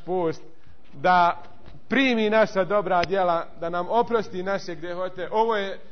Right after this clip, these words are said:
druga trećina mjeseca Ramazana koja je magfiret, praštanje od grijeha. <coughs> Treća, ako Bog da, evo, počinje.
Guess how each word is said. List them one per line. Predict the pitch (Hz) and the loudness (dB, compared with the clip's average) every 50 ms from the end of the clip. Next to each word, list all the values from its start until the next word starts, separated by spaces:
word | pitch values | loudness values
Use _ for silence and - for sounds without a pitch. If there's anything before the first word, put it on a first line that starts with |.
| - - | -12 -10
druga | 151 147 185 254 254 196 220 202 190 175 | -8 -2 0 2 4 4 4 4 4 2
trećina | - - 180 - - 208 214 202 185 | -2 -6 -8 -8 -8 -8 -4 -4 -4
mjeseca | 185 190 196 196 196 - 185 175 175 180 170 | -2 -2 -4 -6 -6 -6 -8 -8 -6 -6 -6
Ramazana | 170 165 165 170 170 156 185 180 190 196 190 185 180 | -6 -6 -6 -6 -8 -8 -6 -6 -6 -4 -4 -6 -6
koja | 170 - 185 185 180 180 175 | -6 -6 -6 -2 -2 -2 -2
je | 170 170 | -2 -2
magfiret, | 170 185 196 131 - - - 214 214 208 170 117 - - - - - - - - - - - | -4 -4 -6 -6 -6 -6 -2 0 0 0 0 0 -4 -10 -12 -12 -12 -12 -12 -12 -12 -10 -6
praštanje | 170 196 202 214 226 233 226 - - - 226 214 202 196 190 190 185 | -2 0 2 2 2 2 0 -2 -4 -4 -4 -2 -2 -4 -4 -6 -6
od | - 190 185 147 156 | -6 -6 -8 -8 -8
grijeha. | 143 165 165 180 180 180 190 180 151 165 160 123 101 90 - - - - - - - - - - - - | -8 -6 -4 -4 -2 -2 -2 0 0 0 0 0 0 -2 -6 -10 -12 -12 -12 -12 -12 -12 -12 -12 -8 -4
<coughs> | - 240 - 269 - - - - 220 190 - - | 0 2 2 2 2 0 -2 -2 -4 -6 -4 0
Treća, | 185 226 247 233 - - 175 160 147 | 2 4 4 4 2 2 2 2 2
ako | 143 156 151 - 175 196 202 | 2 0 -2 -2 -4 -4 -2
Bog | 190 202 196 175 160 147 | 0 0 0 0 0 0
da, | 160 165 165 165 - - - - - - - - | 2 2 2 0 -2 -8 -10 -12 -12 -12 -8 -4
evo, | - 180 190 175 143 - - - - | -2 0 0 0 -2 -4 -6 -6 0
počinje. | 185 214 214 214 208 190 170 123 101 90 | 2 2 2 2 0 -4 -4 -4 -6 -8